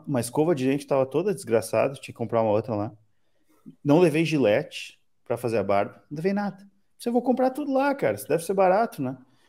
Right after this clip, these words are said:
Cheguei lá, primeiro, primeira coisa, desodorante, né, meu? Porra, sem desodorante é complicado.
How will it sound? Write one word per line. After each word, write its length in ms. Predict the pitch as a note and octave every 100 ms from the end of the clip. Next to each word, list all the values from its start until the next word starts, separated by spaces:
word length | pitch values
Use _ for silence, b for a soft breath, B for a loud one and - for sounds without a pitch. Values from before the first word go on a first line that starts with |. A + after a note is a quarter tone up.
| _
Cheguei 320 | - C#3+ D3+
lá, 260 | D3 C#3+ D3+
primeiro, 640 | - - E3 E3 F#3 F3+
primeira 260 | E3 F3 F#3
coisa, 200 | E3+ C#3
desodorante, 540 | C3+ D#3+ E3+ A#2+ A2+ G#2
né, 120 | G#2+
meu? 160 | G#2+ F#2
Porra, 280 | - G2+
sem 160 | - G#2+
desodorante 500 | A2 G#2+ G#2+ A#2 C3
é 140 | C#3+ D3
complicado. 500 | D3 - - G#2